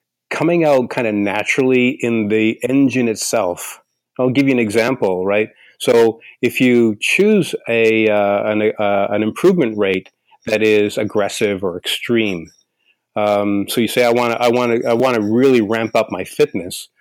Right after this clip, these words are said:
What's interesting is that that effort, that, that training level isn't sustainable.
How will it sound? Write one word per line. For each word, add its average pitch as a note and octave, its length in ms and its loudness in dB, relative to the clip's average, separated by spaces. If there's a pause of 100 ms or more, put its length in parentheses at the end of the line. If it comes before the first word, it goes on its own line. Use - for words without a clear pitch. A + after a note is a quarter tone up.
(380)
What's C3+ 320 0
interesting D#3 500 2
is A2+ 120 0
that A#2 300 2
that C3+ 580 -2
effort, C#3 320 0 (100)
that, C#3+ 260 2
that C3 320 -4
training F3 440 2
level G#2+ 380 2
isn't B2+ 280 0
sustainable. A2+ 680 -4